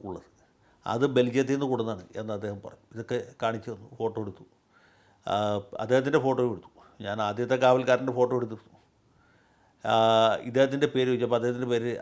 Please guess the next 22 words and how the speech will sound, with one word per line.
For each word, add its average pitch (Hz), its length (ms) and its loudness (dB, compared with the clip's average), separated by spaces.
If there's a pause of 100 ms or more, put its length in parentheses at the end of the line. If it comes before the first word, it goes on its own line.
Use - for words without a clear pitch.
അൻവർ 127 240 0 (160)
ഖാൻ 113 140 0 (200)
എന്നാണ്. - 240 -18 (1040)
അദ്ദേഹവും 135 360 6 (340)
ഒഡീഷയിൽ 127 440 -2 (100)
പുരി 120 240 -6 (200)
സ്വദേശിയാണ്, 110 640 -8 (440)
അവിടുന്ന് 110 340 -6
വന്നതാണ്. 104 400 -6 (1040)
ആ, 101 60 -2 (200)
കുറേ 113 200 2
കാലമായിട്ട് 123 380 6
ഇവിടെ 120 200 0
പ്രവർത്തിക്കുന്നു, 104 420 -8 (140)
നിരവധി 113 380 -2
ആളുകൾ 113 220 2 (100)
വരാറുണ്ട്. 107 420 0 (1120)
ഈ - 20 2 (540)
ദേവാലയത്തിൽ 120 560 4
വെച്ചാണ് 113 340 0 (240)
കൽക്കട്ടയിലെ 117 540 0
അവസാനത്തെ 110 440 -2